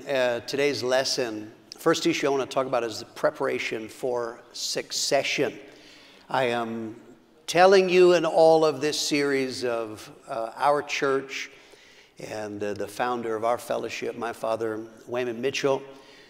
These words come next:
He had led us from nineteen seventy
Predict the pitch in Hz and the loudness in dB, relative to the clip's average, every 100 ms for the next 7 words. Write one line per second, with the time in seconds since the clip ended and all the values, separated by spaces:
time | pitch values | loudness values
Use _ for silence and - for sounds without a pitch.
0 | - - _ - 120 117 117 107 117 117 | -20 -20 _ -6 -4 -2 -2 -2 -2 -2
1 | 110 120 117 123 143 147 139 131 127 - | -4 -8 -4 2 6 6 6 4 0 -4
2 | - - - _ - - 123 120 117 120 | -6 -12 -20 _ -14 -2 0 0 -2 -2
3 | 131 131 - 139 127 120 - - 139 131 | -2 -4 -8 -6 -6 -6 -6 -4 -4 -4
4 | 123 117 113 98 - | -6 -4 -4 -4 -10